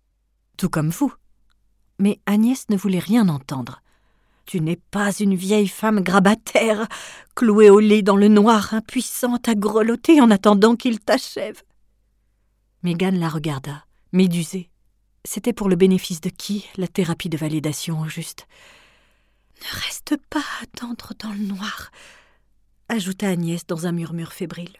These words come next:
Ne sois pas impuissante. S'il te plaît, promets-le-moi. » Mégane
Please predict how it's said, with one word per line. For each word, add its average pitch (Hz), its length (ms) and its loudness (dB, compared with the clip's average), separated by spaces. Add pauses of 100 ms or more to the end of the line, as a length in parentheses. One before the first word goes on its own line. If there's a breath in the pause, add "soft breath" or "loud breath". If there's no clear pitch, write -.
(1040)
Ne 277 160 0
sois 208 240 -10
pas - 160 -14
impuissante. 214 880 -10 (600 loud breath)
S'il - 260 -10
te - 160 -14
plaît, - 360 -12 (640)
promets-le-moi. » - 600 -18 (1160)
Mégane 202 520 -4